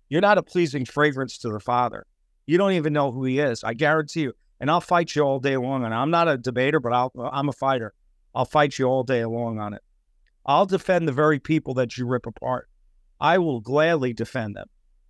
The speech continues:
because God loves them. He created them. So be careful who you judge. Be very careful.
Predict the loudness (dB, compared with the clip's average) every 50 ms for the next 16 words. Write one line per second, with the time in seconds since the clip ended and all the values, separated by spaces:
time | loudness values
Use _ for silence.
0 | _ _ -4 -2 2 2 0 0 0 0 2 2 4 4 2 2 0 0 2 4
1 | 2 2 0 -2 -4 -4 -4 -4 -4 -4 -4 -4 -4 -2 0 0 2 2 0 -2
2 | -4 -6 -8 -10 -10 _ _ _ _ _ -10 -4 -2 -2 0 2 2 2 2 0
3 | 0 2 2 2 2 0 -2 -4 -4 -2 -2 -4 -4 -4 -4 -4 -4 -4 -4 -6
4 | -10 -14 -20 -20 _ _ _ _ _ _ -2 -2 0 0 2 4 4 6 6 4
5 | 2 0 -2 -2 -2 -4 -6 -10